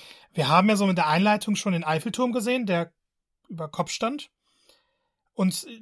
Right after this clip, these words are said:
Splatoon eins und zwei hatten immer mal Andeutungen, was denn mit der normalen menschlichen Welt passiert ist,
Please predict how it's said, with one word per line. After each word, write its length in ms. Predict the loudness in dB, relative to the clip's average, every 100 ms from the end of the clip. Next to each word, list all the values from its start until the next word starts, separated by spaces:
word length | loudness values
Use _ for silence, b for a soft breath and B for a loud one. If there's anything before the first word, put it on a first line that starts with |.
| -20 _
Splatoon 520 | -6 0 0 0 0
eins 260 | 2 0 -2
und 80 | -8
zwei 240 | -2 0
hatten 260 | 0 -4 -2
immer 220 | 2 2
mal 260 | 2 0 2
Andeutungen, 840 | 6 6 6 2 2 -4 -8 -4
was 200 | -2 -2
denn 160 | -2 -2
mit 380 | -2 -6 -8 -8
der 120 | -6
normalen 460 | 0 6 6 4
menschlichen 480 | -2 -6 -10 -10 -6
Welt 240 | -2 -4 -4
passiert 420 | -6 0 0 0
ist, 260 | -4 -6